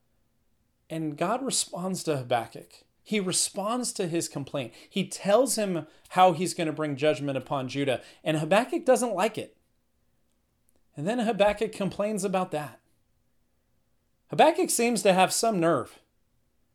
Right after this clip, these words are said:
and a lot of self-obsession to come at God the way that he does. But let's be real, he comes at God like all of us. "God, how come you're not intervening? How come you're not a part of all this turmoil?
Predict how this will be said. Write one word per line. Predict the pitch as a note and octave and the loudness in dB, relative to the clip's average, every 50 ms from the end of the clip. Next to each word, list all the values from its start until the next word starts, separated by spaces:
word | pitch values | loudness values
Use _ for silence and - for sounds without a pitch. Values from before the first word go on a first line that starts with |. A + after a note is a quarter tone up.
| _ _ - | _ _ 2
and | E3+ E3+ | 2 4
a | D3+ | 4
lot | C#3+ D3 E3 G3 B3 C#4 | 4 4 6 6 6 4
of | G#3+ - | 4 4
self-obsession | - - A3 G#3+ G#3+ G#3+ G3 E3 - - - A3+ G3+ - - E3 D3+ | 2 6 6 6 6 6 2 0 0 0 2 2 0 0 0 -2 -2
to | C#3+ C#3+ | -4 -4
come | - - - G#3+ B3+ C#4 | -4 0 2 2 4 4
at | C4 - | 2 4
God | E3 F3 F3 F#3 F3+ E3+ | 4 6 6 6 4 2
the | D#3+ | 0
way | C#3 C#3+ D#3 F3 F#3+ | 0 2 2 2 2
that | F3+ E3+ E3 | 0 0 0
he | D#3 D3 | 0 0
does. | C3+ B2 D#3+ E3+ D#3 C#3+ C3 B2+ A#2 - - - _ _ _ _ _ _ _ _ | -2 0 0 0 0 -2 -4 -6 -8 -12 -14 -16 _ _ _ _ _ _ _ _
But | F3+ F3+ | -4 -2
let's | A#3+ A#3+ - | 0 0 0
be | - D4 B3 | -2 -2 -2
real, | E3+ D3 E3+ F#3 F3 D#3 | 0 2 4 6 6 6
he | D3+ E3+ | 4 2
comes | E3+ - A3 B3+ B3+ G#3 | -2 -2 -4 -2 -2 -4
at | G3+ | 2
God | E3+ F3+ F#3+ F#3+ F3 | 4 6 6 6 6
like | E3 D#3+ D#3 D#3 | 6 4 4 6
all | E3+ E3+ E3 E3 D#3 | 6 6 6 6 6
of | D3+ D#3 | 4 4
us. | F#3 G3 A2+ F#2 - - - - _ _ _ _ _ _ _ _ _ _ _ _ _ _ _ _ _ _ _ _ _ _ _ _ _ _ _ _ _ _ _ _ _ _ _ _ _ _ _ _ _ | 2 2 0 -2 -6 -14 -18 -20 _ _ _ _ _ _ _ _ _ _ _ _ _ _ _ _ _ _ _ _ _ _ _ _ _ _ _ _ _ _ _ _ _ _ _ _ _ _ _ _ _
"God, | - F#3+ G3 F#3 | 4 6 6 6
how | E3 E3 G3+ A3 | 6 4 2 2
come | - - B3+ B3+ | 2 0 -2 -2
you're | A#3+ A#3 G#3+ | -2 -2 -2
not | G3 G3 F#3+ F#3 | 0 0 0 0
intervening? | F#3 F#3 F#3 D#3 C3 D3+ E3+ F3 D3 A#2+ G2 F2 _ _ _ _ _ _ _ _ _ _ _ _ _ _ _ _ _ _ _ | 0 0 -2 -2 -2 -2 -2 -2 -4 -6 -8 -14 _ _ _ _ _ _ _ _ _ _ _ _ _ _ _ _ _ _ _
How | - F#3+ G3+ | 4 4 6
come | G3+ C4+ C#4 C#4 | 6 4 2 4
you're | C4 A#3 | 6 8
not | A3+ A3 A3 G3+ | 10 10 10 10
a | |
part | - - - F#3+ G3+ G3+ | 8 6 4 4 6 6
of | F#3 D3+ | 6 6
all | D#3+ E3+ E3 | 4 4 4
this | E3 D3+ - | 2 0 -2
turmoil? | - - F#3 F#3+ F#3+ D3+ B2 A2+ G#2+ G#2 G2+ | -4 -4 -2 -2 0 0 -2 -4 -6 -8 -14